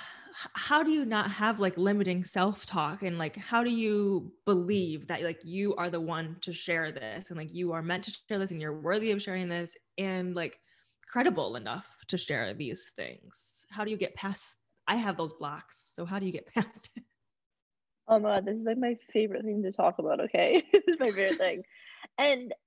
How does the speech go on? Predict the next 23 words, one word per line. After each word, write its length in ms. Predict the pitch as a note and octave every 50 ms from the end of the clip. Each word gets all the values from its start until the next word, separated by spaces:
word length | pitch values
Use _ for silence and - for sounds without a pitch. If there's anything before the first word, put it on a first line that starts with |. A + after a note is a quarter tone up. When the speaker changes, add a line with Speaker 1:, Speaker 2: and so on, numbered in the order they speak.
| _ _
Speaker 2:
I 220 | - - C4+ C#4 C4
definitely 520 | A3 A#3+ A#3 A#3+ - F4+ G#4+ G#4+ F#4 D4 -
do 180 | A#3+ A3+ A#3 B3+
still 200 | - - A3+ A3+
have 200 | A3+ G#3 G3+ F#3+
those 160 | G3+ G3+ G3+
beliefs. 360 | - F#3+ F3+ - - - _ -
They 120 | G#3 G#3 G3
do 220 | F#3 - G#3 G#3
creep 320 | - - - A3+ G#3+ G3+ -
up, 340 | G3 F3+ A3 D#4 G#4+ - - - - _ _ _ _ _
but 260 | A3+ G#3+ G3+ F#3+ - - _ _ _ _ _ _ _ _ _ _ _ _ _ _ -
by 140 | A#3+ A3 A3
working 380 | G#3 G3 G#3 A3 A3 C#4+ C#4+
on 120 | B3+ A#3+ A3+
my 140 | G#3+ G3+ G3
mindset 520 | F#3+ F#3 F#3 F#3 G3+ - - B3+ B3 A3
and 200 | G#3 G#3+ A3 F#3+
working 400 | F#3 F3 E3+ G3+ - G#3 G3+ G3
on 240 | - - G3 G3 F#3+
rewiring 500 | F#3 F#3 G3+ G3 F#3+ F#3+ F3+ F3+ F3+ F#3
my 120 | F#3 F#3 F#3+
beliefs, 420 | F#3+ F3+ F3 F3+ G#3 C#4+ E4 -